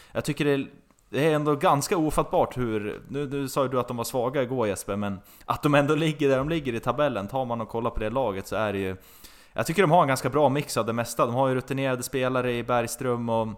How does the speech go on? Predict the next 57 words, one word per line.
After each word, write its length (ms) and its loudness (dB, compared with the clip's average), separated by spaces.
Eh, 200 0
Bergström 380 -2
Ted 380 2
och 100 -2
sen 280 -2
Haraldsson 840 0
och... 260 -2
Eh, 480 2
har 220 0
en 220 0
bra, 300 6
bra 220 8
försvarslinje, 840 0
har 160 2
ju 140 2
dessutom 420 -4
stärkt 280 -2
upp 240 0
där 240 2
med, 300 -2
med 160 -2
Nyberg 520 0
och 160 2
Jimmy 220 -4
Jansson, 380 -2
och 60 -4
ändå 300 -4
så... 340 -2
Ändå 240 4
så 100 2
får 100 2
man 120 4
inte 160 0
till 220 2
det, 100 0
trots 240 -2
att 100 -8
man 100 -2
gjorde 140 -4
en 60 -4
sån 120 -6
fin 340 -4
förra 320 0
säsong, 400 -2
eh, 400 -2
och 140 -2
egentligen 300 -4
inte 60 -10
tappat 380 -2
någonting 260 -6
utan 180 -4
bara 200 0
förstärkt 420 -2
med 100 -8
både 220 -4
yngre 300 -4
och, 320 -6